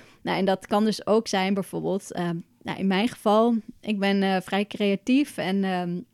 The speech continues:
ik, eh, leg makkelijk verbindingen. Mijn gedachten gaan, eh, ja, ik kan heel snel kan ik verbindingen leggen. Dus mijn gedachten gaan heel snel. Maar, ehm, ik kan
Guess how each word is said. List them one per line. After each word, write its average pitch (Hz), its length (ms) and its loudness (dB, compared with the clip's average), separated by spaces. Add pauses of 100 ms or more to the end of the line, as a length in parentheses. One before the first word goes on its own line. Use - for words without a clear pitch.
ik, 214 240 0
eh, 196 140 6
leg 214 260 2
makkelijk 269 500 6
verbindingen. 233 640 4
Mijn 196 220 2
gedachten 226 420 -4
gaan, 196 360 0
eh, 185 520 0
ja, 180 100 0
ik 180 120 -4
kan 214 220 0
heel 220 440 6
snel 202 320 2
kan 185 180 -2
ik 170 140 -6
verbindingen 240 500 4
leggen. 214 300 0
Dus 180 100 -8
mijn 185 140 0
gedachten 202 360 -6
gaan 190 120 -4
heel 180 180 2
snel. 208 440 0 (560)
Maar, 202 560 2
ehm, 220 380 2 (120)
ik 269 140 -2
kan 302 140 2